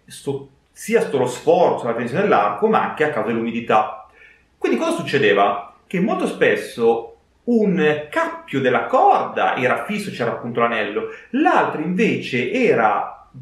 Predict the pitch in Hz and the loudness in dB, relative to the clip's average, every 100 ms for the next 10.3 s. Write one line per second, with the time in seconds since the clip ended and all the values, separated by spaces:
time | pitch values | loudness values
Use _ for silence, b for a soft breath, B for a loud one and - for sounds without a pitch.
0 | - 147 156 139 123 156 165 - B B | -12 -8 -4 -2 2 4 4 2 B B
1 | B B _ 415 415 370 170 131 131 143 | B B _ 2 4 4 2 0 0 0
2 | 139 151 147 120 - - 135 170 214 233 | 0 2 2 2 -2 -4 -2 2 4 4
3 | 240 269 160 147 147 165 170 233 147 165 | 2 2 4 2 2 0 2 2 2 -2
4 | 156 175 214 247 208 131 135 139 185 190 | -2 0 2 4 2 0 -2 0 0 2
5 | 143 113 113 - 143 165 - - 143 175 | 2 2 -2 0 2 2 -2 -10 -2 2
6 | 294 262 196 247 285 294 294 190 226 240 | 2 2 2 2 2 0 -2 2 2 2
7 | 185 190 - 190 285 - 127 - 226 226 | 0 0 2 2 2 0 0 0 -2 -2
8 | - 262 294 180 - - 151 190 - - | -2 -2 0 0 0 2 2 4 0 -4
9 | - - 147 147 156 196 190 139 220 175 | -14 -14 -10 -6 -2 2 2 4 2 2
10 | - - | 0 -6